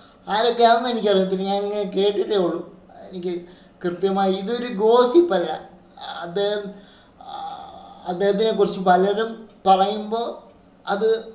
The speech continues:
പറയാതെ പറയുന്നുണ്ട്. ഇപ്പോൾ നമുക്കൊരാളെ ഇഷ്ടമാണെങ്കിൽ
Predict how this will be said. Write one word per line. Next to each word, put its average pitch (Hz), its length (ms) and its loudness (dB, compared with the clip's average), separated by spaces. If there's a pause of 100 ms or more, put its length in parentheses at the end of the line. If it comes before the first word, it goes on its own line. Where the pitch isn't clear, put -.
(140)
പറയാതെ 214 500 4
പറയുന്നുണ്ട്. 214 580 -2
ഇപ്പോൾ 160 560 -12 (300)
നമുക്കൊരാളെ 175 640 4
ഇഷ്ടമാണെങ്കിൽ 190 760 0